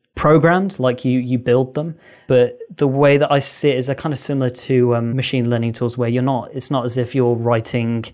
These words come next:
a real program, you're kind of using code to describe what sort of aggregations you want, and then it's clever enough to go and do that.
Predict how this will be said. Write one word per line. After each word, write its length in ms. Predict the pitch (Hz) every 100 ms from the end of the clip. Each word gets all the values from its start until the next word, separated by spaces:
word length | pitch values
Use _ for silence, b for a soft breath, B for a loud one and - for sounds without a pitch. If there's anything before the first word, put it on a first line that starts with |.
| B B B B B -
a 100 | 120
real 220 | 123 117
program, 420 | - 120 113 113
you're 100 | 113
kind 220 | - 123
of 140 | 113 123
using 340 | 120 113 113
code 240 | - 117
to 80 | 113
describe 600 | - 117 - 131 117 113
what 180 | 113 113
sort 240 | - 135 117
of 80 |
aggregations 640 | 117 110 120 113 110 113 117
you 80 |
want, 200 | 113 113 113
and 140 | 120
then 120 | 117
it's 140 | 123 -
clever 300 | - 113 120
enough 260 | 110 110
to 120 | - 117
go 240 | - 113
and 140 | 110
do 160 | 107 113
that. 240 | 107 110